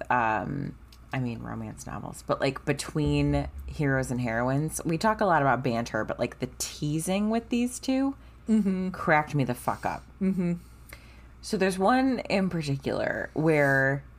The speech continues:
Speaker 1: um, he is trying, they have had, like, a brief discussion,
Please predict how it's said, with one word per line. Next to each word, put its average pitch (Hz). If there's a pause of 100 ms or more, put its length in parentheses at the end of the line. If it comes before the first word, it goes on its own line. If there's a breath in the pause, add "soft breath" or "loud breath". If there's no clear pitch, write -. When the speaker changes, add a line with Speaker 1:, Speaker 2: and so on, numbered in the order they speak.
(180)
Speaker 1:
um, 120 (1400)
he 214
is 226
trying, 156
they 185
have 214
had, 131
like, 123
a 127
brief 120
discussion, -